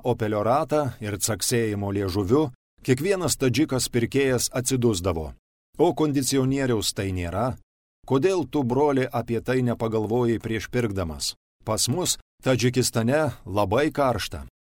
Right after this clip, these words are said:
Broliu buvau vadinamas, nes svečius maloniai priimdavau, kai kuriuos apžiūrai pats parsiveždavau net nuo stoties McDonaldo.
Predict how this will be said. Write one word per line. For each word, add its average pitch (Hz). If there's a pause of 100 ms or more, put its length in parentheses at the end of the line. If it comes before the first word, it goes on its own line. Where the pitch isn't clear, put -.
(240)
Broliu 160
buvau 127
vadinamas, 135
nes 120
svečius 127
maloniai 101
priimdavau, 147 (400)
kai 139
kuriuos 208
apžiūrai 120
pats 113
parsiveždavau 101
net 117
nuo 117
stoties 107
McDonaldo. 98